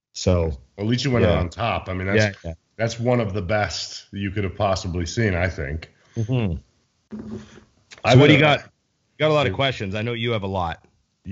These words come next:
Speaker 1: I've got a
Speaker 2: Well, I'm sure
Speaker 1: couple.
Speaker 2: I do now since we spent another hour just talking about it. We always do this. I tell people and they don't understand. <clears throat> They're like,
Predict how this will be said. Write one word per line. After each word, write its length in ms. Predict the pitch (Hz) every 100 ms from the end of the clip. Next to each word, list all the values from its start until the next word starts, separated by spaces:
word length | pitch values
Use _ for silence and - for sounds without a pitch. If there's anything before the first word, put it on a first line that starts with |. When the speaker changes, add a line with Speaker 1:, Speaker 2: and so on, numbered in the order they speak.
| 101
Speaker 1:
I've 120 | 107
got 140 | 113
a 20 |
Speaker 2:
Well, 100 | 113
I'm 140 | 117 127
sure 180 | - 151
Speaker 1:
couple. 160 | 143
Speaker 2:
I 40 | 131
do 40 |
now 240 | 123 151
since 200 | 135 98 101
we 80 | 110
spent 220 | - 117
another 220 | 110 107
hour 240 | 104 117
just 180 | 107 98
talking 240 | 120 110 107
about 140 | 104
it. 80 | 104
We 140 | 117 156
always 220 | 196 196
do 160 | 123 120
this. 160 | 92 85 - - - - _ -
I 100 | 143
tell 260 | 143 156
people 240 | 170 190 170
and 120 | 120
they 100 | 117
don't 160 | 120
understand. 760 | 117 107 - 98 98 110 123 -
<clears throat> 20 |
They're 400 | 180 156 127 113
like, 240 | 113 107